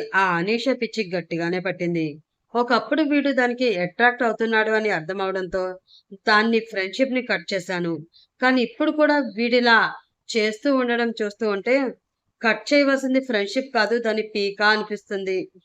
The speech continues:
"చిచ్చి" అని అనుకుంటూ అతని వెనకే వెళుతూ ఉంది నిషిక. దానితో ఆమె ఎక్కడుంది అని వెతుకుతూ అనుకోకుండా పక్కనే జరుగుతున్న పార్టీలోకి ఎంటర్ అయ్యాడు వియాన్.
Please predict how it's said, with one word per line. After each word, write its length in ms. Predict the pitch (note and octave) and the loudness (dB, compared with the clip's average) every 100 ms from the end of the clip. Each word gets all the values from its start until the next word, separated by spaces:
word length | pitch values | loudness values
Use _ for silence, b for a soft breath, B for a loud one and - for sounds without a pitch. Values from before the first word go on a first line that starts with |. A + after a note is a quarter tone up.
| _ - | _ -10
"చిచ్చి" 360 | - A3+ D4 C#4+ F#3 _ _ - | -6 -2 0 0 -2 _ _ -4
అని 200 | A3 A#3 | 0 2
అనుకుంటూ 420 | G#3+ G#3 G#3+ G#3 | 2 0 -4 0
అతని 240 | G#3 G3+ F3 | 0 0 -4
వెనకే 340 | D#3 D#3 G3 | -4 -2 -2
వెళుతూ 320 | G3 F#3 G3 | -2 -2 -2
ఉంది 280 | F#3+ F#3 F#3 F3+ F3+ | -2 0 -2 -2 -4
నిషిక. 380 | F3+ - E3+ F3 E3 D#3 D3 _ b b - | -6 -4 -4 -2 0 -2 -4 _ b b -4
దానితో 480 | G3 F#3+ A3+ B3 E4 D4 - G#3 | 2 2 2 0 0 0 -2 0
ఆమె 220 | A3 G#3+ | 2 2
ఎక్కడుంది 640 | F3 E3 C4+ C#4+ C#4 C4+ | 0 -2 0 2 2 4
అని 160 | C4 C4 | 2 2
వెతుకుతూ 500 | G3+ E3 G#3 A#3+ B3+ A#3 - - _ - | -2 -4 -4 -2 0 0 -4 -14 _ -4
అనుకోకుండా 640 | F#3+ A#3 C4+ D4+ D4+ C#4 C#4 | 0 2 4 4 4 4 2
పక్కనే 480 | C4+ - B3+ C#4 | 0 -2 0 2
జరుగుతున్న 420 | C4+ B3+ B3 B3 A#3+ | 2 2 0 0 0
పార్టీలోకి 680 | A#3 F3+ G3+ G#3+ A3 A3+ | 2 0 0 -2 -2 -2
ఎంటర్ 380 | G#3+ F3+ F3 F3+ | -2 -2 -4 -2
అయ్యాడు 360 | F3 F3 F#3 C#4+ | 0 0 2 0
వియాన్. 720 | A#3 F#3 E3 D#3+ D#3 D3+ | 0 -2 0 0 -2 -4